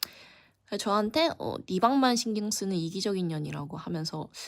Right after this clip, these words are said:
두 시간 정도 뺨을 맞은 것 같습니다. 그래서, 어, 엄마가 뒤에서 욕을 했지만 "학원 갈 거다." 하면서 막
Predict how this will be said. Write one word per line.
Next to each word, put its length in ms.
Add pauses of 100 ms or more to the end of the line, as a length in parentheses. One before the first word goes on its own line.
(180)
두 140
시간 300
정도 260
뺨을 280
맞은 260
것 80
같습니다. 420 (400)
그래서, 460 (640)
어, 120 (100)
엄마가 320
뒤에서 280
욕을 280
했지만 540
"학원 440
갈 200
거다." 360
하면서 340
막 180